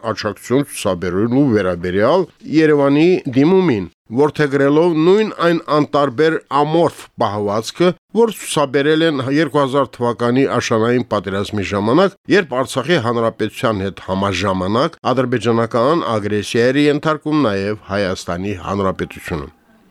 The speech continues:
Նույն անդեմ պահվածքը, ինչպես հիշում եք, կրկնվեց նաև երկու հազար քսանմեկ թվականի մայիսին,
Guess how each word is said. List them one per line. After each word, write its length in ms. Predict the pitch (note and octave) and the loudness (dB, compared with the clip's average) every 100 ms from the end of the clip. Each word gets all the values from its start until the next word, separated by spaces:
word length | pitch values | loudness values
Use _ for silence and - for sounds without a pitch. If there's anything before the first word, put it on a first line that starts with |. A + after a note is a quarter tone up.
| - | 0
Նույն 320 | C#3 G3+ A3 | 4 4 0
անդեմ 480 | - D#3+ D#3 C3+ D#3 | -2 0 2 0 0
պահվածքը, 720 | - A#2 G#2 G#2 G#2+ - - | 0 -2 0 -2 -2 -4 -2
ինչպես 380 | D3+ B2 - A2 | -2 -2 -2 -4
հիշում 360 | - G2 - B2 | -4 -6 0 0
եք, 140 | - | 0
կրկնվեց 480 | - D#3 E3+ E3+ F3+ | -2 -2 0 2 0
նաև 340 | - C#3+ D#3+ D#3 - | 0 2 2 0 -2
երկու 280 | D#3+ D#3+ D#3+ | -2 0 0
հազար 260 | C#3+ D#3 | 2 0
քսանմեկ 500 | - - D3 D3+ D#3+ | 0 -2 0 0 -2
թվականի 480 | - A#2+ A2 A#2+ C3+ | -4 -4 0 0 2
մայիսին, 560 | D#3+ D#3 F#3+ - E3 A2 | 2 2 2 0 0 0